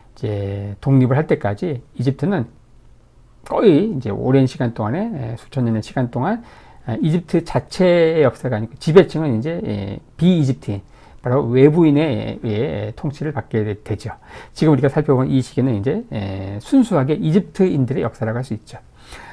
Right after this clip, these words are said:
자, 이, 이, 이 시기 가운데서, 어, 특별히 이제 우리가 고왕조, 이제 일 차 혼란기 요 시기가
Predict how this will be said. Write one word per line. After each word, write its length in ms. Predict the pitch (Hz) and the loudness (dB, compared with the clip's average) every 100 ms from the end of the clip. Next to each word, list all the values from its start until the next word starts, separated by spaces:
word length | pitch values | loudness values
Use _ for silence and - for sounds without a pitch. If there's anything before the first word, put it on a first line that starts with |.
| - | -8
자, 260 | - 117 285 | -2 0 0
이, 120 | 180 - - | -4 -6 -8
이, 240 | 262 202 - | -2 -2 2
이 100 | 208 | 2
시기 280 | - 214 226 | 2 2 4
가운데서, 460 | 139 123 110 - 214 | 4 4 0 0 0
어, 420 | 110 101 98 104 | 0 -4 -4 -6
특별히 380 | - - 127 107 | -6 -2 0 0
이제 120 | 101 | -2
우리가 380 | 101 117 147 190 | -4 -2 -2 -4
고왕조, 840 | - 139 143 135 107 107 110 202 294 | -2 2 4 4 2 0 0 -2 -2
이제 100 | 147 | -2
일 220 | 139 156 | -2 0
차 140 | 190 170 | 0 0
혼란기 540 | 165 147 113 117 107 | 0 -2 -2 -2 2
요 160 | 135 143 | 2 2
시기가 540 | 143 147 113 202 | -2 -4 0 -2